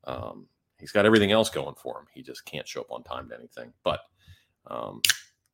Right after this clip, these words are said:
such as dad life, such as husband life, he'll be here shortly. We're gonna break down U F C, uh, Vegas fifty-three, but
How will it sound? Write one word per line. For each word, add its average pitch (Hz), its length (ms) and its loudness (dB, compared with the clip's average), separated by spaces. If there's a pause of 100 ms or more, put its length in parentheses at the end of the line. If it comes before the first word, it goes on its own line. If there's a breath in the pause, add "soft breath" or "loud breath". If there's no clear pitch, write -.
(120)
such - 300 0
as 85 140 -4
dad 87 340 0
life, 85 280 -2
such - 260 -6
as 73 100 -6
husband 85 400 0
life, 80 360 -2 (1300 loud breath)
he'll 143 140 6
be 95 160 2
here 82 160 2
shortly. 73 460 -2 (120)
We're 87 120 -2
gonna 82 120 -2
break 76 280 0
down 73 240 0
U 73 120 -2
F 73 80 -4
C, 73 400 -4 (520)
uh, 67 300 -6
Vegas 69 380 0
fifty-three, 95 880 0 (600 loud breath)
but 85 160 4